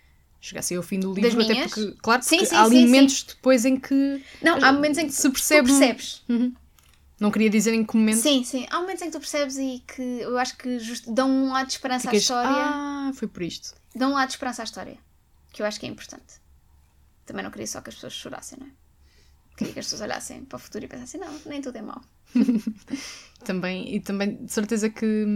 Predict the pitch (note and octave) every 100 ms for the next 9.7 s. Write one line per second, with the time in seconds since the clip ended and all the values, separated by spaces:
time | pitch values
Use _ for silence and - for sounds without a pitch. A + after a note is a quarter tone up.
0 | G#3 G#3 G3 - - - G3+ G3+ G#3 G#3
1 | G3+ G3+ G3 - G3 F#3 F#3 G#3 - G#3
2 | F#3+ F#3+ - - - - _ - G#3+ G3
3 | D4 A3 G#3 - - - A3+ B3+ B3 G3
4 | F3+ E3 D#3+ E3 - - G3 F#3 F#3+ G3
5 | G3+ F#3+ - G#3+ A3 G3 F#3 - G4 F4
6 | E4 D#4 G3+ G#3 - C4 C4 C4 C4+ C#4+
7 | C#4+ A3+ B3 G#3+ F#3 F3+ C4 C4 E4 -
8 | - D4+ C4+ C4 B3+ B3+ B3+ B3 - -
9 | A#3+ B3+ - - - -